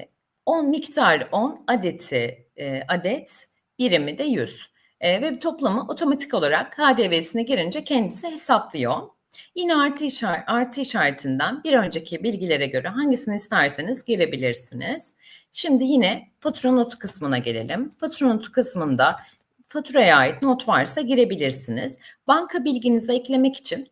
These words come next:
her müşteriniz için, her müşterinize fatura keserken bu alandan bir kere seçmeniz gerekiyor. Seçtim şimdi bu müşterim için de kaydet diyorum.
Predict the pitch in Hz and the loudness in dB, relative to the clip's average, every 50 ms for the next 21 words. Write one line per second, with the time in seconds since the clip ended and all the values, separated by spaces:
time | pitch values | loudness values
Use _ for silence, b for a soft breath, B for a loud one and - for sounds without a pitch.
0 | _ - - 311 330 339 311 302 - - - - 226 196 214 208 190 165 - - | _ -4 -2 0 0 2 0 0 -2 -2 -2 -2 -2 -2 -2 -4 -4 -4 -6 -6
1 | - 156 190 196 185 240 262 269 254 247 - - 208 185 175 175 180 180 - - | -6 -6 -8 -6 -4 -2 0 2 2 0 0 -2 -4 -4 -4 -4 -6 -8 -12 -14
2 | - - - 208 202 - 220 208 - 220 175 143 135 - 160 - 247 B B B | -16 -12 -12 -10 -8 -6 -4 -2 0 0 0 0 0 -4 -8 -8 -8 B B B
3 | B B B - 311 330 285 247 - - 160 160 160 165 185 240 262 262 330 294 | B B B 2 4 6 6 8 6 4 4 4 2 0 0 0 2 0 0 -2
4 | - - 233 220 302 - - 285 254 - - 196 180 165 151 - - 135 120 117 | -2 -6 -6 -4 -2 0 0 0 -2 -2 -4 -4 -4 -4 -6 -6 -6 -6 -4 -4
5 | 110 - - - 107 117 135 170 247 339 - _ _ _ _ _ b b b b | -6 -10 -8 -6 -4 -2 -2 -2 -4 -4 -8 _ _ _ _ _ b b b b
6 | b - - - 320 277 - - - 208 175 165 - - 135 123 113 117 135 - | b -10 -4 -4 -2 -2 -2 -4 -4 -4 -4 -4 -4 -4 -4 -4 -4 -4 -6 -4
7 | 131 127 127 - - - 127 127 123 123 123 - - 131 156 262 311 320 - 254 | -4 -4 -4 -4 -4 -6 -8 -6 -6 -8 -8 -6 -6 -6 -4 -4 -4 0 4 4
8 | 196 160 127 123 123 127 - - 117 110 104 95 - - 120 | 4 4 2 -2 -4 -4 -6 -8 -6 -4 -4 -6 -6 -12 -16